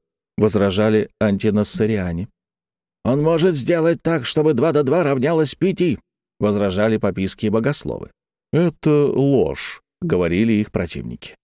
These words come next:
«Бесконечное могущество есть бесконечное могущество», говорили богословы,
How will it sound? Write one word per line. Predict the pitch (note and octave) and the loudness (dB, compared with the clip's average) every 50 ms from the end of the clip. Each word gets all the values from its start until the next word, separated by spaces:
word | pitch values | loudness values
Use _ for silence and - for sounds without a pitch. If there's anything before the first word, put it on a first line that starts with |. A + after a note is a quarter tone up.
| _ _ _ _ _ _ _ _ _ _ _ - | _ _ _ _ _ _ _ _ _ _ _ -4
«Бесконечное | - G#2+ - - - G2 F#2+ A2 G#2+ G#2 F#2 - - - - F2+ F#2 F2 | -4 -4 -4 -2 -2 -2 0 0 0 -2 -2 -2 -2 -2 -2 -2 -2 -2
могущество | G2+ G#2+ F2 F#2 A#2+ G#2 - - - - - F2+ | -2 -2 0 0 -2 -2 -2 -6 -8 -6 -4 -4
есть | E2+ D#2+ A2 A#2 - - | -2 -2 -2 -2 -2 -4
бесконечное | G#2 G#2 - - G2 G2 F#2+ G#2 B2+ - - - C3+ C3+ | -4 -4 -4 -4 -4 -2 -2 -2 -2 -2 -2 -2 -2 0
могущество», | D3 D3 B2+ A#2 F2+ - - - - - - A2+ G#2+ - _ _ _ _ _ _ - | 0 0 0 0 -2 -2 -4 -6 -4 -2 0 -2 -2 -2 _ _ _ _ _ _ -8
говорили | - E2 F2+ E2+ E2+ F2+ F2+ F2+ | -4 -2 0 0 0 0 0 0
богословы, | E2+ F2+ F2 F2+ F2+ - - A2+ B2+ C#3 D3 D#3 D3 | 0 0 -2 -2 -2 -2 -2 0 0 2 2 0 -2